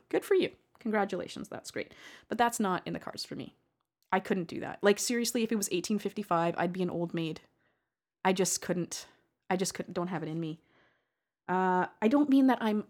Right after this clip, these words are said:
I'm, like, a better lesbian than women who find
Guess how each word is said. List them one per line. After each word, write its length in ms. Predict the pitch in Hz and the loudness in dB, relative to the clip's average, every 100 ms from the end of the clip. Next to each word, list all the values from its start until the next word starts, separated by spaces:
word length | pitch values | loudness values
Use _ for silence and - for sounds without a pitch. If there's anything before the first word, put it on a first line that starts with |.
| - | -6
I'm, 260 | 190 202 | -4 -2
like, 240 | 185 165 - | -4 -6 -6
a 60 | 170 | -8
better 360 | 165 160 214 | -6 -4 -2
lesbian 600 | 240 240 240 254 254 247 | 0 -2 -2 0 2 2
than 200 | 233 240 | 2 2
women 300 | 226 233 240 | 2 2 2
who 140 | 240 247 | 0 0
find 540 | - 226 220 220 220 | -2 -2 -2 0 -2